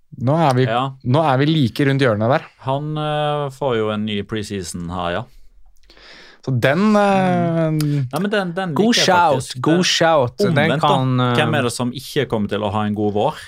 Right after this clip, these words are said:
Speaker 2: Og nå skal jeg egentlig bare høyne gevin-, jeg skal, jeg skal høyne innsatsen på mitt, eh, halv-, våga-, det er jo egentlig ikke vågalt da, men før sesongen så sa jeg at den rekka til Nico Williams, den ryker. På grunn av at han skal representere Ghana for mer reising og så videre.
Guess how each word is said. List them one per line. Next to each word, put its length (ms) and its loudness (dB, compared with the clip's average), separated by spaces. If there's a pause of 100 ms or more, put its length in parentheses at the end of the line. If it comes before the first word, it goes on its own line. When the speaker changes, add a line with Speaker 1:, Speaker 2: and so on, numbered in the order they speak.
(340)
Speaker 2:
Og 80 -2
nå 100 0
skal 220 0
jeg 220 0
egentlig 200 -4
bare 540 0
høyne 420 0 (200)
gevin-, 420 -4
jeg 300 -6
skal, 100 -4
jeg 140 -2
skal 160 -2
høyne 280 0
innsatsen 760 -4 (160)
på 240 0
mitt, 340 -6
eh, 320 -2
halv-, 320 -2
våga-, 480 -2
det 140 -20
er 80 -16
jo 80 -12
egentlig 260 -8
ikke 140 -6
vågalt 320 -6
da, 80 -6 (100)
men 160 -4 (320)
før 260 0
sesongen 460 -4
så 80 -4
sa 300 -2
jeg 180 0
at 80 -8
den 80 -2
rekka 260 -4
til 140 -4
Nico 240 -6
Williams, 320 -2
den 160 -10
ryker. 320 -16 (840)
På 120 2
grunn 160 0
av 140 -2
at 100 -6
han 80 -4
skal 540 -2
representere 500 -6
Ghana 360 -2
for 120 -6
mer 280 -4
reising 360 -6
og 80 -8
så 80 -12
videre. 300 -8